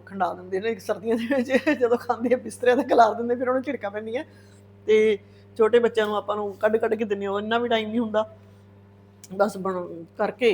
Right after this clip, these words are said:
ਜਿੰਨੀ ਕੁ ਲੋੜ ਹੈ ਉਨੀ ਕੁ ਕਰਕੇ ਤੇ ਐਨ ਮਲ ਕੇ ਇਹਦਾ ਛਿਲਕਾ ਲਾ ਦਿਓ ਤੇ ਸਰਵ ਕਰ ਦਿਓ। ਲਓ ਜੀ,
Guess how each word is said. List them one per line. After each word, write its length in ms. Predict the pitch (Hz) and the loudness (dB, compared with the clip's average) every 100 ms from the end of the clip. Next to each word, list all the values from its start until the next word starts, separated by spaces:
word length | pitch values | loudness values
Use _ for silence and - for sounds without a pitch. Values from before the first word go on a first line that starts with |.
| - - - - - | 0 -12 -20 -20 -16
ਜਿੰਨੀ 320 | 180 214 214 208 | -8 -6 -4 -4
ਕੁ 60 | |
ਲੋੜ 180 | 196 185 | -2 0
ਹੈ 40 | 185 | 0
ਉਨੀ 260 | 185 175 175 | -2 -6 -8
ਕੁ 120 | 170 | -6
ਕਰਕੇ 280 | 175 190 180 | -8 -6 -6
ਤੇ 160 | 190 - - 180 | -6 -8 -16 -12
ਐਨ 180 | 180 190 | -8 -4
ਮਲ 160 | 202 | -4
ਕੇ 160 | - 180 | -2 -4
ਇਹਦਾ 320 | 180 185 165 - - - - | -2 -2 -4 -12 -20 -20 -18
ਛਿਲਕਾ 240 | - 185 196 | -10 -6 -2
ਲਾ 140 | 190 | 0
ਦਿਓ 100 | 233 - - - - - - - - - - | -2 -4 -12 -20 -20 -20 -20 -20 -20 -20 -14
ਤੇ 340 | 175 170 165 156 | -6 -4 -4 -6
ਸਰਵ 280 | - 180 165 | -4 -4 -2
ਕਰ 160 | 175 | -4
ਦਿਓ। 160 | - - - - - 988 988 988 988 _ _ _ 988 988 960 988 988 988 988 960 _ - - _ _ - - - _ _ _ _ _ _ _ _ - | -6 -14 -14 -16 -14 -16 -16 -18 _ _ _ _ -16 -14 -12 -12 -14 -16 -18 -20 _ -20 -20 _ _ -14 -14 -18 _ _ _ _ _ _ _ _ -6
ਲਓ 280 | 220 214 - | 0 2 0
ਜੀ, 240 | - - | -6 -20